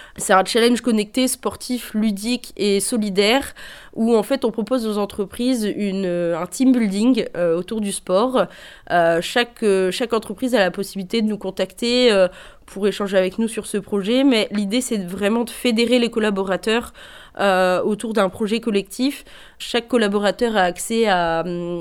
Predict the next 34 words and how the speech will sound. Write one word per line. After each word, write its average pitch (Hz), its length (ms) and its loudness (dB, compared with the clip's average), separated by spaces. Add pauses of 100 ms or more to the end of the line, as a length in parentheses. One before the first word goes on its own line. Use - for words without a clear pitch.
à - 100 -2
l'application 196 720 -2 (340)
et 208 80 0
en 190 80 4
fait, 254 220 0
ça 208 140 -2
permet, 220 840 0
euh, 180 300 0
de 185 120 -6
se 196 200 -6
challenger 202 460 -2
au 226 60 2
niveau 196 280 -2
course. 262 320 0
Donc, 196 180 -2
il - 40 -2
y 185 40 0
a 190 40 -2
des 196 140 -2
défis, 240 460 -2 (380)
euh, 175 400 2
donc 185 220 -4
avec 180 280 0
un 185 80 2
nombre 202 220 0
de 190 120 0
pas 208 280 2
à 190 60 2
faire 208 300 -4
pour 190 160 -4
avoir 196 200 -2
autant 190 240 -4
de 185 60 -14
points. 208 400 0